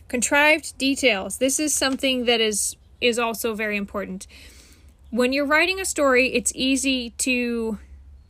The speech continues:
set up, you know, uh, the characters, the scenes, the plot, and everything. But sometimes you're gonna put in a detail, and it's not gonna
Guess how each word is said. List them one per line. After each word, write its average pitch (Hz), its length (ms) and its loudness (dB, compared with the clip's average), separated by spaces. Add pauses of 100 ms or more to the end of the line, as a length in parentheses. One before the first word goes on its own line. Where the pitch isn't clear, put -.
(240)
set 247 320 0
up, 226 240 -2 (160)
you 233 180 -2
know, 202 380 -2
uh, - 160 -10
the 214 160 -6
characters, 269 520 2
the 226 80 -10
scenes, 254 440 -4
the 226 80 -10
plot, 240 340 -2
and 226 100 -2
everything. 220 440 -2 (320)
But - 140 -4
sometimes 320 480 -2
you're 262 80 0
gonna 233 220 -2
put 240 240 -2
in 233 160 2
a 226 80 0
detail, 220 580 -2
and 220 160 -2
it's 208 160 -6
not 220 240 -2
gonna 220 300 -2